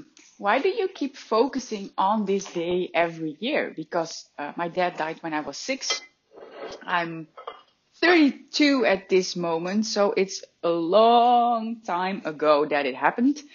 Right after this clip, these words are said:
Um, and now that my daughter is born, Avi Faye, um, I thought, "Yeah, why, why not change the story?" Maybe you hear her on the background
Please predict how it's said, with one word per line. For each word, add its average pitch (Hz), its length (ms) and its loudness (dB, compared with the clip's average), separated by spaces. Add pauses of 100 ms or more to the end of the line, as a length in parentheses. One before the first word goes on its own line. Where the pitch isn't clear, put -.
(560)
Um, 226 600 4 (580)
and 302 320 2 (680)
now 339 360 -2
that 302 160 -4
my 247 220 -2
daughter 226 420 -4
is 202 280 -6
born, 220 540 -2 (200)
Avi 196 320 -6
Faye, 202 540 -6 (460)
um, 190 360 -6 (840)
I 269 180 -10 (120)
thought, 240 380 -12 (180)
"Yeah, 269 260 -10
why, 175 200 -14 (260)
why 196 200 -6
not 285 260 -2
change 254 400 -2
the - 80 -12
story?" 294 500 -2
Maybe 185 280 -6
you 185 180 -2
hear 190 240 -2
her 180 180 0
on 170 120 -4
the 156 180 -10
background 175 560 -2